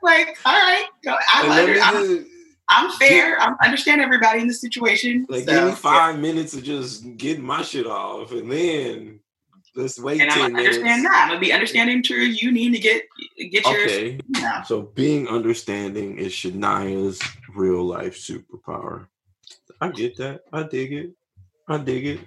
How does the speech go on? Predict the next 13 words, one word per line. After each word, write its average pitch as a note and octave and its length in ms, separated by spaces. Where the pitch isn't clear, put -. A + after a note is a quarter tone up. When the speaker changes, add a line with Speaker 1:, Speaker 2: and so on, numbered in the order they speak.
Speaker 2:
That B2 140
shit C3+ 200
still C3+ 220
be A#2 140
annoying, B2 420
but A#2+ 120
I, D3+ 200
I D#3 160
dig D#3 260
it. D3+ 140
I C3+ 80
respect - 480
it. - 120